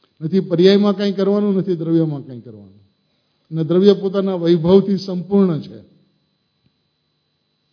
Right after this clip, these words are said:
એવો વૈભવવાન પોતે છે અને એ હું છું. એ વાત ગુરુદેવ સતત નિરંતર ધારાવાહી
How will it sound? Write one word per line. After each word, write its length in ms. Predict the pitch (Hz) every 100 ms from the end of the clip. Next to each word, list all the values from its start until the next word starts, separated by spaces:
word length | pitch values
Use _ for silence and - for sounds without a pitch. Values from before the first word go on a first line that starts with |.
| _ _ _ _ _ _ _ _ _ _ _ _ _ _ _ _ _ _ 143
એવો 160 | 170 196 170
વૈભવવાન 580 | 170 160 185 175 180 185
પોતે 360 | 180 175 175 165
છે 160 | 135 120 113 104 95 _ _ _ _ _ _ _ _ _ _
અને 140 | 139 160
એ 80 | 170
હું 380 | 170 123 156 185
છું. 260 | - 165 147 - - _ _ _ _ -
એ 60 |
વાત 240 | 147 160 170 147
ગુરુદેવ 360 | 160 170 180
સતત 440 | 165 175 151 202 170
નિરંતર 520 | 160 165 196 196 190
ધારાવાહી 720 | 165 127 139 190 185 180 160